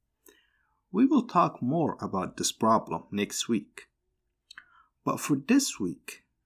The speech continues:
the problem that was facing the Miaphysites in Egypt was that the Bishop Julian and Severus had a serious falling out, and the anti-Chalcedon movement was basically split. The falling out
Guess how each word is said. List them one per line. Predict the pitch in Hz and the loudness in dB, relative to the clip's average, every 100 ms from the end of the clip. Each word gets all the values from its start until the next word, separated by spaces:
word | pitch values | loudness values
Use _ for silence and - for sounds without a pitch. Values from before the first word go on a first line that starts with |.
| _ - | _ -8
the | 104 107 | -4 -2
problem | - 180 226 208 202 196 | 2 0 2 2 0 0
that | - - | -6 -2
was | 107 - | -4 0
facing | 147 151 151 131 131 | 2 2 2 -2 -2
the | 101 | 0
Miaphysites | 110 113 107 101 - 110 98 | 0 0 0 -6 -2 -2 -2
in | 98 - | -6 -4
Egypt | 160 156 156 151 _ _ _ - - _ | -2 -2 -4 -8 _ _ _ -20 -20 _
was | 110 104 98 | -2 -2 -2
that | - 90 - | -4 -8 -6
the | 87 | -6
Bishop | - 156 202 175 | -2 0 0 -2
Julian | - 104 92 101 120 _ _ _ - | 0 2 2 -2 -6 _ _ _ -6
and | 101 | -6
Severus | - 131 143 170 85 - - - - | -2 -2 2 2 2 -2 -10 -18 -8
had | 104 95 | -4 -4
a | |
serious | - - 90 139 127 - | -4 -2 2 2 2 0
falling | 147 147 113 90 127 | -2 0 0 -2 -4
out, | - - - _ _ _ - | -4 -6 -14 _ _ _ -2
and | 120 | 0
the | 117 123 | 0 0
anti-Chalcedon | 123 - - - 139 135 101 98 95 | -2 -2 -2 0 2 0 -2 -2 -2
movement | 117 220 - 98 - - _ _ | 0 2 0 -4 -8 -14 _ _
was | 117 107 | -4 0
basically | 127 123 113 - 92 | 4 4 2 -2 -6
split. | - 151 160 - - - _ _ _ _ _ _ _ _ _ _ _ _ _ _ - | -2 0 0 -2 -20 -20 _ _ _ _ _ _ _ _ _ _ _ _ _ _ -4
The | 151 | -4
falling | - 330 392 240 | 0 0 0 -2
out | - - - | -2 -4 -8